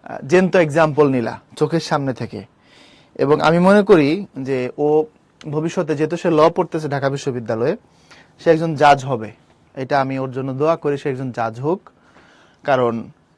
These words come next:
এই পেশাটার প্রতি আমার একটা আলাদা শ্রদ্ধাবোধ বা ফ্যাসিনেশন আছে বলতে পারো। এ হচ্ছে ব্যাপার। এবং সে আজকে শুরু থেকে শেষ পর্যন্ত,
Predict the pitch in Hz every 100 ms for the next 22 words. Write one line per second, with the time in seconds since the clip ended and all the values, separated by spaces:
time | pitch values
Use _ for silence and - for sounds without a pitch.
0 | _ 165 160 175 202 202 190 190 190 165
1 | 160 - 139 139 139 135 127 - 156 139
2 | 143 135 135 131 127 135 117 123 113 117
3 | 104 110 131 147 131 110 113 - _ _
4 | _ _ _ _ - _ _ 160 156 165
5 | 151 143 107 98 - - 135 131 143 135
6 | - _ _ _ _ - - 175 170 -
7 | 175 - 175 185 196 190 175 - 190 151
8 | 123 110